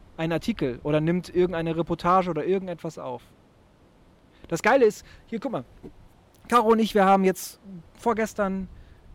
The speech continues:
eine Dokumentation oder so eine Reportage auf Arte gesehen über Drogen.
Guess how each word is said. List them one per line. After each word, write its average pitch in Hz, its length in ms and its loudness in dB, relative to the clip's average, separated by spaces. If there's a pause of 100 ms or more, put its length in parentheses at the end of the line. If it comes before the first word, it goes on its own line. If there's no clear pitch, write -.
(240)
eine 175 140 0
Dokumentation 196 1040 -4
oder 165 140 -2
so 160 80 -4
eine 165 160 -6
Reportage 175 920 -4 (100)
auf 147 160 -10
Arte 165 300 -6
gesehen 151 340 -6
über 135 160 -8
Drogen. 123 460 -14